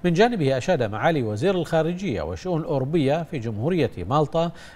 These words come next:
بالعلاقات الثنائية القائمة بين مملكة البحرين وجمهورية مالطا وما وصلت إليه من تطور وتقدم مستمرين على كافة المستويات، معربا عن حرص بلاده على تعزيز علاقات الصداقة والتعاون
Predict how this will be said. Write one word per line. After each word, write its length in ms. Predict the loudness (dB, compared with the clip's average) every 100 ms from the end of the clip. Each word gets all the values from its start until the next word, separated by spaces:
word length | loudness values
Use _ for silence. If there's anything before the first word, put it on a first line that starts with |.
| 2
بالعلاقات 580 | 6 6 4 2 -2 -2
الثنائية 520 | -8 -6 -4 -2 -2
القائمة 640 | -4 -2 0 0 -2 -4 -4
بين 300 | -2 -4 -4
مملكة 460 | -6 -4 -4 -4
البحرين 540 | -6 -6 0 2 2 -4 -12 -10 6
وجمهورية 760 | 6 6 2 -2 -2 0 0 0
مالطا 520 | -2 -2 -2 -6 -10 -12 -12 -2
وما 220 | 0 0
وصلت 480 | -2 -4 -2 -4 -2
إليه 240 | -4 -4
من 160 | -4 -4
تطور 500 | -4 0 2 2 -2 -2
وتقدم 800 | -4 -4 -2 0 0 -2 -4 -6 -8
مستمرين 760 | -4 -2 -2 -2 -2 -2 -4 -10 -6 4
على 200 | 6 6
كافة 360 | 2 -4 -4 -4
المستويات، 640 | -4 -4 -2 -2 -2 -6 -14 -20 -20 -10 2
معربا 460 | 4 4 2 -2
عن 120 | -4 -4
حرص 300 | -6 -4 -6
بلاده 460 | -2 0 2 0
على 280 | -2 -2 -2
تعزيز 400 | -2 -4 -2 0
علاقات 500 | 0 -2 0 0 0
الصداقة 680 | -4 -4 0 0 0 -4 -4
والتعاون 680 | -6 -6 -2 -2 -2 -4